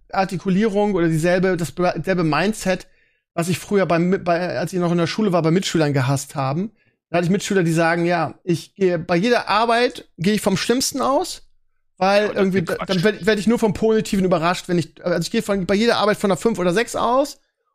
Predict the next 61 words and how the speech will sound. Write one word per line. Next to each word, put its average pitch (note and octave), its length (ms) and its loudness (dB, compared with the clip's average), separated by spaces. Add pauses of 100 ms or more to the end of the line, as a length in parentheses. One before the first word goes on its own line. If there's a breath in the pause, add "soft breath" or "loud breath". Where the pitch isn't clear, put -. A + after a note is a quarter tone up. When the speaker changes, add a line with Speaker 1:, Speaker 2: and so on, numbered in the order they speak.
(140)
Speaker 1:
und, G#3 400 2
äh, F#3 340 2
wenn's G3 200 -2
dann G3+ 120 2
eine F#3 60 2
gute G#3 200 0
Note G3 260 2
ist, - 420 -4
äh, F#3 100 0
lass F3+ 200 2
ich - 40 -4
mich F3+ 120 2
positiv E3+ 280 0
überraschen. C#3+ 540 -2 (260)
Speaker 2:
Nee, C3 60 2
aber G#2+ 100 2
dein, B2 200 -2
deine B2+ 180 0
Aussage E3+ 300 0
ist D#3 100 -8
ja E3+ 80 0
mehr D#3+ 240 -2
so, C#3+ 160 -4
geht, C3+ 300 -6
geht D#3 100 -4
einfach C#3 240 -2
von A#2 160 -6
gar D3+ 160 0
nichts C4 220 -8
aus G#3+ 200 -4
und E3+ 60 -4
nehmt D#3+ 160 -4
das D#3+ 160 -4
alles C#3+ 240 -6
gerne C3 220 -4
positiv B2 440 -4
mit, A2+ 200 -6
was G#2+ 100 -8
euch G2 180 -6
entgegenkommt, F#2 640 -8
so, E2 140 -10
ne? A2 120 -8
Das B2 140 -8
ist B2 120 -10
ja B2 60 -4
auch A#2 120 -6
eine A#2 80 -8
tiefe, B2 440 -6
tiefe A#2 160 -6
Speaker 1:
Aber G2 100 2
das G3 100 0
Speaker 2:
Idee - 60 -2
Speaker 1:
ist - 40 0
doch F#3 80 -2
Speaker 2:
zum F#3+ 120 2
Beispiel F3+ 60 2
Speaker 1:
genau G#3+ 220 2
Speaker 2:
aus G3+ 60 -4
dem A3 60 0
Speaker 1:
dasselbe. A3+ 160 4
Speaker 2:
Buddhismus. C#3 560 -6